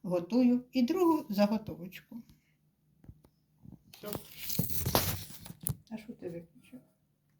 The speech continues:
І так пиріжок наш спікся, він дуже м'якесенький, гарно підійшов.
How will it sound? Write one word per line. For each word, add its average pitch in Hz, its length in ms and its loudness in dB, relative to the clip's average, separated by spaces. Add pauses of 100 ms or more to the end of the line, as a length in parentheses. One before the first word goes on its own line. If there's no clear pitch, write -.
(2000)
І 254 60 0
так 330 300 2
пиріжок 190 480 4
наш 175 300 -4
спікся, 220 520 0
він 180 160 6
дуже 185 240 4
м'якесенький, 185 920 2
гарно 190 360 4
підійшов. 190 720 0